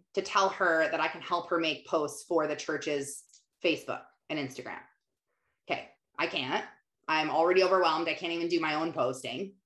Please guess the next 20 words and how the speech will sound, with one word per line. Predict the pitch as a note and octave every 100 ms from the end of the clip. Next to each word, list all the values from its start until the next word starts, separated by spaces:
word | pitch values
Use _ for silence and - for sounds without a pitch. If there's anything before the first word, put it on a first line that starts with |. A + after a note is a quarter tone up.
| _ _ -
And | D#3+
I'm | E3+
not | F3+ F#3+
doing | G3 F#3
any | F3 E3
posting | E3+ - D#3
for | D#3
the | D3
marriage | G3 G3+ -
group, | D3+
but | F#3+ G3
sure, | - G4+ A3 -
I'll | A3 G4+
meet | G#4+ G3
with | G3
you | D#3 D3 C4 - _
for | G3+ F3+
two | - G3
hours | E3+ E3 E3+ F3+ F3+
and, | D#3+ D#3+